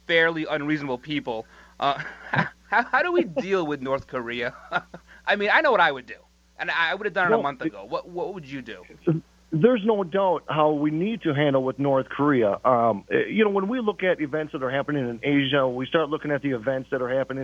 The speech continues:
Speaker 2: in the Middle East, uh, and then you compare that to what's happening in our streets, uh, in regards to oppression. Uh, I know you're well versed, and I know a lot of your listeners are well versed on the lifestyle that happens in North Korea, and they are probably, uh, some of the most oppressed people in the entire world.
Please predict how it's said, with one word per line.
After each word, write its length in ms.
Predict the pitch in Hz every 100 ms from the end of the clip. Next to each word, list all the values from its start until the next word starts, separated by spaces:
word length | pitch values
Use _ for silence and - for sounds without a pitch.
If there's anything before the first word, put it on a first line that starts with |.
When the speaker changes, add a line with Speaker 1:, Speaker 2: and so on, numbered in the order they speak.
| 127
Speaker 2:
in 60 |
the 60 | 120
Middle 260 | 120 110 139
East, 220 | 143 - - - - - -
uh, 320 | 131 123 117 98
and 300 | 147 139 185
then 120 | 226 233
you 60 |
compare 320 | 180 143 175
that 120 | 180 156
to 60 |
what's 140 | 151 151
happening 320 | 147 139 143
in 60 |
our 120 | 135 113
streets, 340 | - 151 143
uh, 60 | -
in 240 | 117 151
regards 380 | 156 139 143 135
to 160 | 139 123
oppression. 600 | 113 214 247 - 104 98 - _ _ _
Uh, 260 | - 139 135 120 117
I 120 | 127 180
know 140 | 220
you're 220 | 165 180
well 180 | 170 160
versed, 300 | 143 160 156
and 60 | 143
I 40 |
know 120 | 139 139
a 20 |
lot 180 | 127 135
of 60 |
your 120 | 123
listeners 380 | 120 185 - 185
are 80 | 127
well 180 | 113 113
versed 320 | 113 113 110
on 380 | 113 117 117 107
the 100 | 135
lifestyle 680 | 131 131 208 247 - 120 107
that 120 | 110 110
happens 320 | 110 110 107
in 80 | 110
North 220 | 113 110
Korea, 260 | - 120 120
and 80 | 127
they 40 |
are 100 | 190
probably, 680 | 214 170 208 214 160 151 147 - _ _ _ -
uh, 200 | 143 135 -
some 120 | 175
of 40 |
the 60 | 165
most 220 | 165 -
oppressed 520 | 143 - 180 196 -
people 360 | - 196 180 160
in 60 | 143
the 120 | 147
entire 400 | 120 139 151 127
world. 540 | 113 156 185 98 71